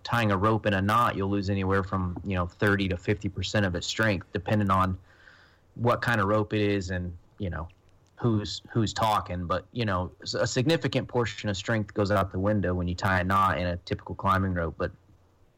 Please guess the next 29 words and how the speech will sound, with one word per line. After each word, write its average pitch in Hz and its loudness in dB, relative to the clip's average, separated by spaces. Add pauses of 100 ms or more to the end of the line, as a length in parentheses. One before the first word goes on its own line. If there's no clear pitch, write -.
(140)
the 131 -8
splicing 127 0
of 98 -6
Amsteel, 107 -2 (440)
you 156 0
do 147 4
lose 139 4
some, 104 -2
some 101 -6
strength, 123 -2
but 98 4
I 101 2
think 104 -4
it's, - -8
it's - -12
a 92 6 (280)
much 107 -4
smaller 98 -2
percentage, 92 -4
something 92 -6
like 90 -2
ten 101 -4
percent 90 -4
or 80 -6
fifteen 92 -4
percent, 80 -8
something 85 -6
like 78 -6
that. 82 -4